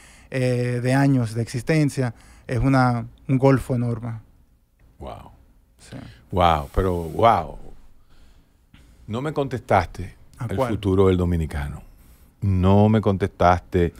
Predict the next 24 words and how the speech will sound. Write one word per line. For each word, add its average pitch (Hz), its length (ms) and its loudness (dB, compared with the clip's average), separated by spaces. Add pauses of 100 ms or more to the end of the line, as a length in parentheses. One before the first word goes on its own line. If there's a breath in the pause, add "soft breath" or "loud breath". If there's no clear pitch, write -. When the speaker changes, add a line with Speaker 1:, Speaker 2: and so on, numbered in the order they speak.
(440 soft breath)
Speaker 2:
el 85 300 2
futuro 82 420 0
del 82 80 2
dominicano. 80 600 -2
Tú 85 140 -8
me 98 120 2
quieres 98 240 2
dejar 90 300 0
en 90 100 -4
esa 90 240 -6
incertidumbre. 82 1200 -8
¿Qué 135 320 -2
es - 420 -8 (480)
la 92 160 0
vida 92 320 2
posmoderna? 80 640 -4
Speaker 1:
Yo 143 80 0
lo 160 120 4
que 160 80 -2
sí 151 120 2
sé 156 120 4
es 147 60 2
que 143 100 4
depende 139 680 2